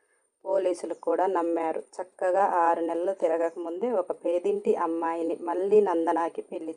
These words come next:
చేశారు. నందుకి పెళ్లి చేసింది. ఈసారి ఆమెకు తెలిసి, తెలుసు కానీ నందనలాగా చనిపోకుండా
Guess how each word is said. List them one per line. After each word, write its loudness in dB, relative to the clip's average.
చేశారు. -8
నందుకి 6
పెళ్లి 2
చేసింది. -2
ఈసారి 6
ఆమెకు 2
తెలిసి, -2
తెలుసు -2
కానీ 2
నందనలాగా 6
చనిపోకుండా 2